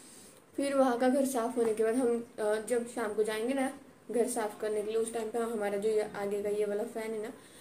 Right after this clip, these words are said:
वो लेके जाने वाले निकाल कर, क्योंकि वहाँ पे एक ही fan लगाने के लिए जगह है। तो हम सोच रहे हैं कि एक लगा देते हैं ना फिर ये वाला,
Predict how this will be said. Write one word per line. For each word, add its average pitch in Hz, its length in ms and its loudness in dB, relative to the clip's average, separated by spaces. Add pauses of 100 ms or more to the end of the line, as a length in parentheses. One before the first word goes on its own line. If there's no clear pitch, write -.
(220)
वो 233 80 8
लेके 240 260 10
जाने 233 240 4
वाले 220 260 2
निकाल 208 360 2
कर, 233 160 2
क्योंकि 247 280 0 (840)
वहाँ 233 260 -2
पे 247 60 6
एक 233 140 6
ही 269 80 -2
fan 254 200 0
लगाने 214 300 0
के 214 120 0
लिए 214 100 0
जगह 214 280 2
है। 226 140 0 (300)
तो 247 80 -2
हम 247 60 2
सोच 240 220 4
रहे 254 100 4
हैं 254 80 2
कि 294 100 4
एक 247 140 6
लगा 247 300 6
देते 233 220 4
हैं 240 80 2
ना 294 60 2
फिर 269 160 -2
ये 226 160 2
वाला, 208 240 0